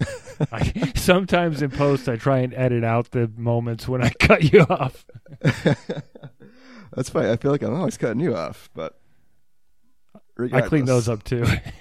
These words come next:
Speaker 2: <laughs> Do you? <laughs>
Speaker 1: As best I can.
Speaker 2: Good, good.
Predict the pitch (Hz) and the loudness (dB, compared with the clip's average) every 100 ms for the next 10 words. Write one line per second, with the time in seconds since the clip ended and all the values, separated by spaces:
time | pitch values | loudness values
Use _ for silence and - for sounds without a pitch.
0 | - - 165 - 117 120 190 175 - 156 | -20 -14 -10 -2 2 4 6 4 4 -2
1 | - 160 147 151 139 175 170 - 135 - | 0 -4 -2 -2 2 4 4 2 -2 -2
2 | 127 107 95 - 104 151 - - 104 104 | -6 -6 -8 -14 -16 -20 -18 -6 -4 -4
3 | 104 - - - 107 | -6 -16 -18 -8 -6